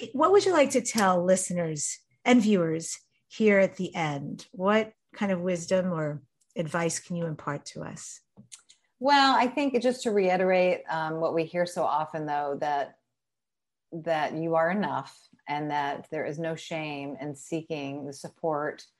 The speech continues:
Speaker 2: of any sort that, that we need for where we're having difficulties in our life. And especially the year and a half, two, that we've all been through,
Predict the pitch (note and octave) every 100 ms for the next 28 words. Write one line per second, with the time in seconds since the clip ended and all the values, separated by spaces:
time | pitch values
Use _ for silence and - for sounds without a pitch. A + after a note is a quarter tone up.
0 | _ _ - F3 - G3 A3 G3 - A2+
1 | G#2 - - D3+ C3+ - A#2+ D#3 D#3 D#3
2 | D3+ D3+ A#2 B2 - _ - D#3+ D#3 D#3
3 | D3+ D#3 C#3 D3+ C#3+ C#3 C#3 - D#3+ C3+
4 | - D#3 C#3+ C#3+ C3+ C#3+ C3+ C3 - -
5 | - _ _ _ _ _ - D#3+ D#3 D3+
6 | D3+ D#3 - _ F#3+ - E3 - - F#3+
7 | F#3 - F#3 F3 E3 C#3 - E3+ D#3 D#3+
8 | E3+ E3 D#3+ D#3 - - E3 D#3 D3+ D#3
9 | D3 D#3 F3+ F3 F3+ E3+ D#3+ D#3+